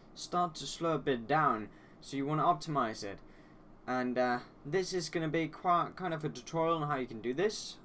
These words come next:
um, and go about the, the, the way you can go about optimizing your code. So what I have here, this right here to the left,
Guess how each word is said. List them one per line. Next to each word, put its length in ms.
um, 520
and 120
go 140
about 380
the, 380
the, 120
the 80
way 260
you 260
can 140
go 140
about 380
optimizing 680
your 80
code. 320
So 400
what 180
I 60
have 240
here, 400
this 260
right 180
here 160
to 140
the 120
left, 400